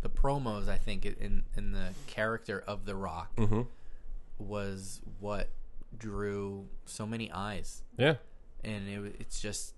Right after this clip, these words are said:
Speaker 1: you know, he was on S N L. Oh my God. Every
Speaker 2: Three
Speaker 1: time.
Speaker 2: times, four
Speaker 1: Remember when
Speaker 2: times.
Speaker 1: he was dressed up as the monkey?
Speaker 2: Yes.
Speaker 1: Oh, and
Speaker 2: Well,
Speaker 1: spitting
Speaker 2: he
Speaker 1: the apple out? Dude, back then, man, wrestling was on top.
Speaker 2: No, like, remember, when he hosted S N L, he was actually wrestling.
Speaker 1: Yes. Yes.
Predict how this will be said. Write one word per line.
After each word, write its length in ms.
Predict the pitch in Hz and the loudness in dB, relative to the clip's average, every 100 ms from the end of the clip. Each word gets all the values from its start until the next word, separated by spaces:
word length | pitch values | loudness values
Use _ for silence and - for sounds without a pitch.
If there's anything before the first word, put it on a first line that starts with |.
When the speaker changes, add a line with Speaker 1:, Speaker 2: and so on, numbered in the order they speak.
| - - | -14 -8
Speaker 1:
you 120 | 110 | -6
know, 100 | 92 | -6
he 140 | 98 135 | -2 4
was 140 | 143 | 4
on 100 | 127 127 | 2 -6
S 200 | 127 117 | -8 -6
N 100 | 98 | -4
L. 380 | 117 117 95 - | -2 0 0 0
Oh 160 | 151 175 | 0 0
my 160 | 123 | -2
God. 240 | 117 139 113 | 0 -2 4
Every 240 | 139 156 | 8 8
Speaker 2:
Three 80 | 151 | 10
Speaker 1:
time. 100 | 107 | 8
Speaker 2:
times, 260 | 98 98 - | 8 8 8
four 160 | 196 226 | 10 10
Speaker 1:
Remember 260 | 226 226 | 10 8
when 140 | 196 190 | 10 8
Speaker 2:
times. 60 | |
Speaker 1:
he 60 | 185 | 6
was 200 | 180 147 | 2 -4
dressed 300 | 131 160 - | 0 2 2
up 100 | 175 | 2
as 100 | 160 | 2
the 80 | 117 | 2
monkey? 460 | 120 160 185 240 - | 6 6 6 -2 6
Speaker 2:
Yes. 400 | 113 101 - - | 8 8 6 4
Speaker 1:
Oh, 280 | 123 139 113 | 6 6 6
and 140 | 110 135 | 8 10
Speaker 2:
Well, 160 | 156 | 10
Speaker 1:
spitting 260 | 147 - 202 | 8 4 6
Speaker 2:
he 80 | 180 | 8
Speaker 1:
the 60 | 156 | 8
apple 280 | 160 185 | 6 4
out? 220 | 190 202 208 | 2 0 0
Dude, 260 | 226 160 - - - - - - - | 0 0 -6 -10 -8 -6 -6 -8 -2
back 240 | 185 202 | 0 0
then, 240 | 214 226 202 - - 135 | 0 -2 -2 -14 -20 -10
man, 260 | 175 180 156 | -4 -2 0
wrestling 400 | 180 185 156 139 | 0 -2 -4 -4
was 100 | 113 | -2
on 140 | 104 | -4
top. 320 | - 110 113 120 | -4 -2 0 6
Speaker 2:
No, 160 | 147 | 8
like, 180 | 151 147 | 10 8
remember, 500 | 143 156 214 175 101 | 6 8 6 6 2
when 160 | 101 113 | 4 4
he 160 | 156 180 | 6 6
hosted 320 | 175 - 139 | 6 4 6
S 200 | 135 - | 6 8
N 80 | 151 | 6
L, 120 | 147 | 6
he 120 | 139 | 4
was 160 | 139 123 | 2 2
actually 320 | 139 - 107 | 0 2 2
wrestling. 500 | 104 165 - 107 - | 6 4 4 -4 -2
Speaker 1:
Yes. 600 | 110 147 123 - - - - | 2 2 2 -2 -6 -8 -10
Yes. 140 | 117 | 0